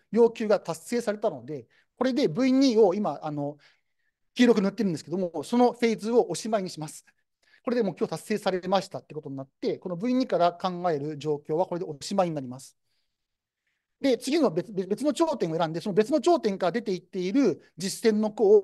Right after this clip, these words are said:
消すってことをやろうというふうにし、なります。で、じゃあ代わりに今度じゃあブイ四を見ましょうということになります。で、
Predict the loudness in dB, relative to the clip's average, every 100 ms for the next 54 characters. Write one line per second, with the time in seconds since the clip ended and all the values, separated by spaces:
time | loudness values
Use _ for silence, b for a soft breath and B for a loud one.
0 | 4 -8 -10 -12 -14 -12 -2 -2 2 0
1 | 0 -4 -6 -6 -6 -6 -10 -8 -8 -8
2 | -12 -18 _ _ _ _ _ _ _ _
3 | 2 2 2 -6 _ _ _ _ _ _
4 | _ _ _ _ _ _ _ _ _ _
5 | _ _ _ _ _ _ _ _ _ 4
6 | 6 6 6 6 6 0 -4 -6 -4 -4
7 | 2 4 4 4 -4 -10 -14 -20 _ _
8 | _ -12 -12 -12 -18 -20 _ _ b b
9 | -2 -2